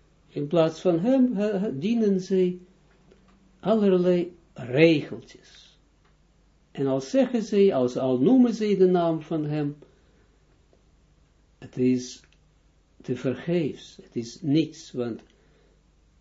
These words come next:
zoals de profeet zegt, het is vanaf de lippen en naar buiten. En komt niet uit de diepte van het hart, kan niet komen uit de diepte van het hart,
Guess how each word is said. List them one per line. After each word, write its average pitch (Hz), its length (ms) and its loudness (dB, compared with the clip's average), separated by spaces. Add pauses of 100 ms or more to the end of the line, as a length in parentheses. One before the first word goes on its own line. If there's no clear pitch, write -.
zoals 117 300 -6
de 120 80 -6
profeet 123 560 0
zegt, 123 380 -4 (1000)
het 123 220 -12
is 120 300 -2 (340)
vanaf 127 400 -2
de 113 160 -6
lippen 143 440 -2
en 156 160 -6
naar 131 220 -4
buiten. 117 580 -10 (280)
En 110 260 -18
komt 196 320 -2
niet 185 320 -2 (340)
uit 113 200 -14
de 104 140 -16
diepte 160 400 -6
van 120 180 -8
het 104 140 -8
hart, 113 380 -12 (140)
kan 233 220 0
niet 196 180 0
komen 143 360 0
uit 131 200 0
de 120 80 -10
diepte 123 380 -2
van 135 200 -2
het 143 100 -4
hart, 247 320 -4